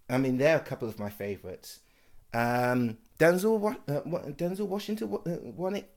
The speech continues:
lately. You know, these are some of my favourite actors. Eddie Murphy, <laughs> Eddie Murphy's so salty. Um, he's kinda just disappeared into his own thing. Um, he's one of my idols,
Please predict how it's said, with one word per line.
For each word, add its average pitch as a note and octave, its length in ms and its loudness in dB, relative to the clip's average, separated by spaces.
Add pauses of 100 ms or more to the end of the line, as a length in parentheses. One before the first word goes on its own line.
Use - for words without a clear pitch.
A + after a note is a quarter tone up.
lately. A3+ 440 0 (600)
You D#3+ 140 0
know, B2+ 120 4
these D3+ 240 0
are D3 60 0
some D3 240 0
of C#3 100 2
my B2+ 140 2
favourite B2 340 2
actors. G2+ 580 -4
Eddie D3+ 320 0
Murphy, B2+ 800 4 (200)
<laughs> - 220 -14
Eddie E3+ 240 4
Murphy's C3+ 540 0
so C#3+ 240 2
salty. A2+ 760 -2 (120)
Um, B2+ 600 -2 (840)
he's D#3 180 -2
kinda F3 280 -4
just D3 260 -6
disappeared C3 640 -2 (240)
into B2+ 240 -2
his B2 120 0
own A#2 200 -2
thing. A2+ 340 -6 (400)
Um, C3 600 0 (120)
he's C#3+ 300 -2
one C3+ 140 0
of A#2+ 80 0
my A2 200 0
idols, G2+ 540 -6